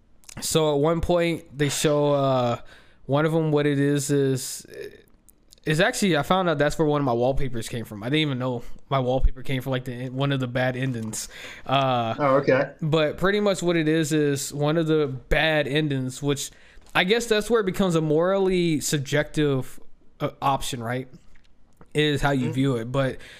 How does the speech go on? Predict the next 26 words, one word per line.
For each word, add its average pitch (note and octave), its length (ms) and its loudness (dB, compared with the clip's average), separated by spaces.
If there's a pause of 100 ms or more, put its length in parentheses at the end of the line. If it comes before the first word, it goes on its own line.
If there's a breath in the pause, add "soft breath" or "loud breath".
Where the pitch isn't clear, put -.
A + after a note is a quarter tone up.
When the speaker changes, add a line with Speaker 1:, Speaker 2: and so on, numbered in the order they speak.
(140 loud breath)
Speaker 1:
pretty F#3+ 220 2
much G3 220 0
it D#3+ 60 2
shows E3+ 680 2 (160)
on C#3+ 200 0
one D#3 160 2
of E3+ 100 0
the D#3+ 80 0
endings C#3+ 340 -2
is C3+ 100 -4
where C#3 360 2
Joker, D#3+ 720 0
everyone's D#3+ 500 0
alive, C#3 500 2
everyone's C#3 380 -2
friends, D3 680 -2 (360 loud breath)
um, B2 360 -2
they're C3+ 180 2
all D3+ 160 2
meeting D3 240 0
for C#3 160 -4
graduation C#3 840 0
on C3+ 140 -2
the, A#2+ 320 -4
uh, A#2+ 240 -6
April. D3+ 640 0